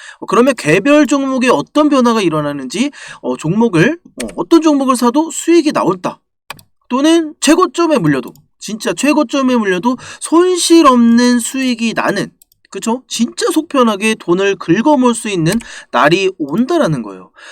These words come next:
자, 그래서 뚜껑을 까봐야 알겠지만 우리는 그냥 차근차근 준비만 잘 해놓으면 알아서 돈이 벌릴 거다라는 이야기예요, 여러분들. 자, 그렇다고 이것저것 살 수는 없잖아요.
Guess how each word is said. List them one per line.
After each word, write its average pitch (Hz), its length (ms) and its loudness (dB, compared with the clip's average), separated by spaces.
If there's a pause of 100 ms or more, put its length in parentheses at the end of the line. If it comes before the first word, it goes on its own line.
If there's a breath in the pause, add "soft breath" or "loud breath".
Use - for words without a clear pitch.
(120)
자, 147 100 -2
그래서 170 480 4
뚜껑을 285 760 4 (100)
까봐야 302 640 4 (100)
알겠지만 185 1040 0
우리는 160 880 -4
그냥 240 320 -4 (140)
차근차근 269 720 -2 (260 loud breath)
준비만 254 840 0
잘 220 540 -4 (240)
해놓으면 226 800 0 (300 loud breath)
알아서 180 500 0
돈이 196 580 -6
벌릴 233 500 -2
거다라는 196 920 -2 (100)
이야기예요, 151 760 -8 (260)
여러분들. 131 640 -6 (640 soft breath)
자, 160 80 0
그렇다고 240 720 2
이것저것 285 680 2
살 294 220 0
수는 294 380 -2
없잖아요. 117 720 -6